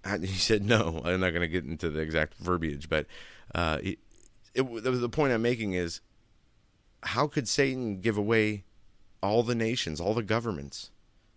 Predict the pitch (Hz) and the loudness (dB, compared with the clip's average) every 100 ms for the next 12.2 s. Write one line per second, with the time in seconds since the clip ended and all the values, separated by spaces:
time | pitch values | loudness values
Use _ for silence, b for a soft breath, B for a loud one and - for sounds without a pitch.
0 | _ - - 135 127 110 - 131 135 - | _ -4 2 4 6 4 2 2 2 2
1 | 147 214 196 80 69 65 - - _ _ | 0 0 -2 -4 -4 -8 -14 -20 _ _
2 | - B B B B 117 139 175 139 117 | -20 B B B B 2 4 4 6 4
3 | 123 - - - 101 104 95 98 107 92 | 2 -4 -18 0 2 4 4 2 4 2
4 | 78 71 - 92 98 101 - - 90 104 | -2 -8 -8 0 2 2 -2 -8 -2 0
5 | 98 98 92 80 69 - B B 104 113 | 2 2 2 0 -4 -10 B B 0 0
6 | 113 107 98 90 87 - 78 71 b b | 2 6 6 4 0 -4 -6 -8 b b
7 | 110 120 117 120 123 - 92 98 76 - | 4 4 4 0 0 0 2 2 2 -4
8 | - B B B 101 101 98 98 - _ | -20 B B B 4 6 4 0 -6 _
9 | - - - - - - - - - _ | -20 -20 -20 -20 -20 -20 -20 -20 -20 _
10 | 127 117 110 107 98 104 _ - - 110 | 0 2 2 -2 -6 -14 _ -10 -2 0
11 | 113 92 92 87 87 87 - - - 82 | 2 2 4 4 0 -2 -6 -4 0 0
12 | 71 65 | -2 -8